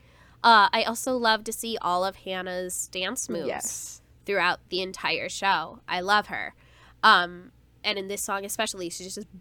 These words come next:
Speaker 1: bopping
Speaker 2: She's having a great
Speaker 1: like
Speaker 2: time.
Speaker 1: no one else could bop. I love, I love Hannah.
Speaker 2: She's a gem.
Speaker 1: The ad libs we get throughout this song, and, I mean, throughout the show, but especially in this song, are also stellar. Lex has two really great ones where she says,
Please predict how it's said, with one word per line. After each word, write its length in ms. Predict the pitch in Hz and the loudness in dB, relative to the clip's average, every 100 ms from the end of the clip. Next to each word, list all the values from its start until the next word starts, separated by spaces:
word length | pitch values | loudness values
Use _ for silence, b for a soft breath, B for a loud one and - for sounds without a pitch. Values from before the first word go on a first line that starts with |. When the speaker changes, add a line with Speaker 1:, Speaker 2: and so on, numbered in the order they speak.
| - | 0
Speaker 1:
bopping 380 | 190 170 185 196 | 4 4 2 0
Speaker 2:
She's 120 | 160 | 0
having 160 | 214 233 | -6 -8
a 40 | |
great 240 | 226 202 - | -10 -14 -6
Speaker 1:
like 100 | 190 | -6
Speaker 2:
time. 100 | 208 | -4
Speaker 1:
no 120 | 190 | -2
one 160 | 185 185 | -2 -2
else 180 | 185 - | -4 -4
could 180 | 214 | -4
bop. 380 | 185 185 175 - - _ _ - | 4 6 6 4 -6 _ _ -12
I 60 | |
love, 320 | 185 196 196 - | -2 2 2 0
I 100 | 190 | -6
love 240 | 185 185 | -4 -4
Hannah. 380 | 185 180 175 175 | -6 -12 -12 -12
Speaker 2:
She's 160 | 185 - | -12 -16
a 60 | - | -18
gem. 300 | 233 - 226 - - | -18 -18 -20 -20 -12
Speaker 1:
The 200 | 208 269 | 2 6
ad 260 | 247 240 240 | 10 10 10
libs 340 | 262 240 - - | 4 2 -8 -4
we 100 | 233 | 2
get 200 | 214 - | 2 4
throughout 260 | 202 190 | 2 2
this 140 | - 185 | -2 -4
song, 520 | - 170 170 175 175 | -2 -2 -2 -4 -6
and, 220 | - 190 - | -6 -6 -2
I 100 | 220 | -2
mean, 160 | 196 | -2
throughout 300 | 175 208 185 | -2 0 0
the 60 | 190 | 0
show, 280 | - 180 185 | -2 0 0
but 140 | 196 | 0
especially 400 | 208 - 185 185 | -2 -4 -4 -6
in 80 | 180 | -8
this 100 | 175 | -6
song, 260 | - 170 170 | -4 -4 -6
are 100 | - | -6
also 340 | 160 170 196 | -6 -4 -6
stellar. 720 | - - 208 208 220 220 220 - | -6 -4 0 2 4 2 2 -2
Lex 380 | 190 165 - - | -2 0 0 -4
has 260 | 196 - | -4 -4
two 280 | - 226 220 | -8 -8 -6
really 220 | 220 208 | -4 -4
great 320 | 190 190 190 | 0 0 0
ones 400 | 202 196 190 190 | -2 -4 -4 -8
where 80 | 202 | -8
she 160 | 196 202 | -8 -4
says, 260 | 196 190 | -2 -4